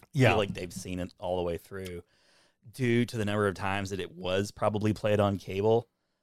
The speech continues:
Speaker 1: Yeah.
Speaker 2: um, theatrically. I mean, you know, sixty-one million, not a, not a gigantic win. It
Speaker 1: Not,
Speaker 2: did come
Speaker 1: not
Speaker 2: on,
Speaker 1: huge, yeah.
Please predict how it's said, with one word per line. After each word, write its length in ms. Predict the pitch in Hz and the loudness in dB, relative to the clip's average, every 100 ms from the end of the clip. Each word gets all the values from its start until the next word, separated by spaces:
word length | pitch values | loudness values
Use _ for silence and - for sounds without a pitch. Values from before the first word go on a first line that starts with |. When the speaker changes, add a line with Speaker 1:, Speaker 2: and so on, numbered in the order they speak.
| _ _ _ _ | _ _ _ _
Speaker 1:
Yeah. 340 | 90 90 90 92 | 0 6 6 4
Speaker 2:
um, 240 | 87 85 _ _ _ _ _ _ | -2 -10 _ _ _ _ _ _
theatrically. 580 | 127 110 107 113 104 107 | -6 -2 -2 -4 -4 -2
I 60 | 113 | 0
mean, 200 | 127 127 | 0 2
you 80 | 151 | 2
know, 180 | 107 101 | 2 0
sixty-one 540 | - 120 - 110 107 | -2 -10 -4 -2 0
million, 360 | 101 107 107 110 | 0 0 -2 -4
not 200 | 190 170 | -4 -2
a, 100 | 135 - | -2 -2
not 200 | 165 113 | -2 -2
a 60 | |
gigantic 800 | 92 95 87 90 90 95 87 _ _ _ | -4 -8 -8 -12 -12 -12 -14 _ _ _
win. 240 | 98 98 92 | -8 -4 2
It 80 | |
Speaker 1:
Not, 140 | 175 143 | 2 2
Speaker 2:
did 100 | 240 | 2
come 120 | 120 | 4
Speaker 1:
not 100 | 196 | 6
Speaker 2:
on, 60 | 156 | 6
Speaker 1:
huge, 320 | 117 95 92 | 4 2 -4
yeah. 220 | 98 92 | -10 -10